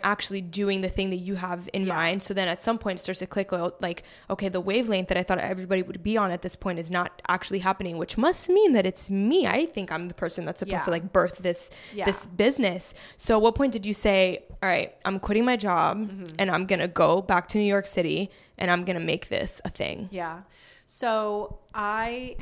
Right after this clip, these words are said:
Speaker 2: had come to the realization that I was ready to leave Living Proof probably s-, four to six months prior to actually leaving, which I feel like is pretty natural.
Speaker 1: Yeah.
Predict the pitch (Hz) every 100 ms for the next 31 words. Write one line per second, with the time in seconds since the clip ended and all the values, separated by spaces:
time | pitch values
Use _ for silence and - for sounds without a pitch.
0 | - - 202 208 202 202 196 202 - _
1 | - _ - - - - - 262 277 285
2 | 262 226 202 190 180 190 190 175 175 175
3 | 170 170 170 175 175 170 180 170 165 165
4 | 170 165 165 160 170 165 160 160 - 214
5 | 190 208 202 - - - - - - -
6 | 294 240 233 214 - 175 165 - 160 156
7 | - - - - - - - 67 175 190
8 | - - - - - 208 208 214 226 202
9 | 190 190 - 185 160 147 - - 80 185
10 | 175 -